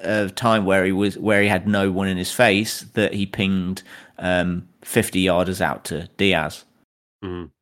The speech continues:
Speaker 2: Yeah. Yeah, and Rob, and Robbo got more in the game as well, as well, the second half as well, of course. So, um, yeah, brilliant, Si, thank you. Um, so, and also the, the, guess the big one, the big intangible, Rhodesy, is that I wish that we had, um,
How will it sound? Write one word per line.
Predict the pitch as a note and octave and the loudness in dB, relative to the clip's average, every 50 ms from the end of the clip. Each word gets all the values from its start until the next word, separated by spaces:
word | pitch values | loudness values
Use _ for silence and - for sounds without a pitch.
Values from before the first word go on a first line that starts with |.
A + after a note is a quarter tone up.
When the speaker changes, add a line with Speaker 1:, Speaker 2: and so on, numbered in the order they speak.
| _ _ _ _ _ _ _ _ _ _ _ _ - | _ _ _ _ _ _ _ _ _ _ _ _ -2
Speaker 2:
Yeah. | A2+ A2+ A#2+ B2+ B2+ _ _ _ _ _ _ _ - - - - _ _ _ _ _ _ _ - | 0 2 2 0 -2 _ _ _ _ _ _ _ -20 -20 -20 -20 _ _ _ _ _ _ _ -2
Yeah, | G#2+ A2+ A#2 B2+ | 0 0 2 0
and | A2+ | 2
Rob, | G#2+ B2 A#2+ - | 2 2 0 2
and | C3 A#2 A#2+ A#2+ | 0 2 4 4
Robbo | A#2+ A#2+ C#3+ C#3+ G#2 F#2 | 2 4 2 0 0 0
got | - A2+ - A2+ | -2 -2 -2 2
more | G#2 G#2 G2 | 2 0 0
in | F#2+ | 0
the | F2+ | -2
game | - F#2+ F#2+ F#2 | 0 0 0 0
as | F#2 F2+ | -2 -2
well, | A#2 B2 B2+ B2 - - | -2 -2 -2 -4 -8 -12
as | G2 F2+ | -10 -8
well, | A2 A2 - | -8 -10 -10
the | - - G#2 | -10 -12 -12
second | - - A2 - G#2+ G2+ | -8 -8 -8 -6 -6 -8
half | F#2+ - - | -8 -10 -8
as | - | -6
well, | A2+ A#2 | -6 -6
of | - | -6
course. | - - G#2 G#2 - | -6 -12 -12 -12 -10
So, | - G#2+ G#2 - - - - - - B2 - | -12 -12 -12 -12 -16 -20 -20 -20 -16 -4 0
um, | C#3 C#3 C#3 C#3 C#3 C3+ - - | 2 2 2 2 -2 -6 -8 0
yeah, | B2 C3 B2+ A#2 - _ - | 2 4 4 4 2 _ -4
brilliant, | - B2+ B2 A2+ G2+ | 0 0 0 0 0
Si, | - G2+ F#2+ | -4 -8 -6
thank | - B2+ A2+ - - | -4 -4 -6 -4 -8
you. | F2+ F2 - - | -14 -12 -6 0
Um, | A#2 A#2+ A#2+ A#2+ A#2+ A#2 - - - - - - - - _ _ | 2 2 2 2 0 -6 -8 -14 -20 -20 -20 -20 -20 -20 _ _
so, | _ - - D#3 D3+ D3+ D3+ D3+ C#3+ - - | _ 0 4 6 6 8 6 6 4 0 2
and | C#3+ C3+ C#3 | 2 4 4
also | C#3+ D3+ D3+ C#3 - - A2 | 4 4 4 2 0 -2 0
the, | G2 A2 G2 - - | 0 0 -2 -4 -10
the, | - A#2 A2 | -10 -8 -2
guess | G2+ C3 A#2 - | 0 0 0 0
the | - - | -2 -2
big | - A2+ G#2+ - | -2 -2 -2 0
one, | G2 F2 E2+ F2 | -2 -2 -2 -4
the | E2+ F2 | -6 -2
big | - A2+ G2+ | 0 0 2
intangible, | G2+ F2+ - G2 F2+ F2+ E2+ - F#2 F2+ D#2 | 2 -2 -2 -4 -6 -6 -6 -6 -8 -8 -6
Rhodesy, | E2 E2+ E2+ E2 - - G2+ F#2 F#2 F#2+ - _ - | -6 -8 -8 -8 -10 -8 -8 -8 -8 -10 -12 _ -8
is | G#2 F#2 | -6 -2
that | G#2 G#2 | 0 0
I | G#2+ | 0
wish | G#2+ A2 C3+ C#3+ B2+ - - - - - - - _ _ _ _ - | 2 4 4 4 4 4 0 -2 -2 -4 -8 -12 _ _ _ _ -10
that | A#2 A2+ | -8 -6
we | A2+ A2+ G#2+ | -4 -4 -4
had, | E2+ - G#2+ G2+ G2 G2 F#2 - - - _ _ _ - | -4 -2 -2 -2 -2 -2 -4 -6 -10 -18 _ _ _ -6
um, | G2+ F#2+ F2+ F2 F2 F2+ - | -4 -4 -4 -4 -6 -10 -12